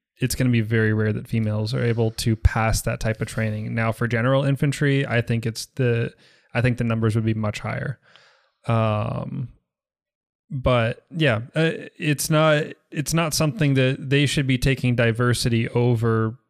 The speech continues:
people's competent,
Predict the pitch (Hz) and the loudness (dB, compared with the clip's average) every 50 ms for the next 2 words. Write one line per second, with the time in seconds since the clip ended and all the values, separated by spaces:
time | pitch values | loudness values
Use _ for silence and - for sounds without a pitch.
0 | _ _ _ _ _ _ _ _ _ _ _ - - 123 123 - 127 117 113 113 | _ _ _ _ _ _ _ _ _ _ _ 0 0 0 0 0 -2 0 0 0
1 | 110 110 110 - - _ _ _ _ _ _ _ _ _ _ _ _ _ - - | -2 -4 -6 -10 -12 _ _ _ _ _ _ _ _ _ _ _ _ _ -10 -6
2 | - 110 123 147 - 123 - - 85 - | -4 -4 -4 -4 -4 -6 -6 -8 -10 -12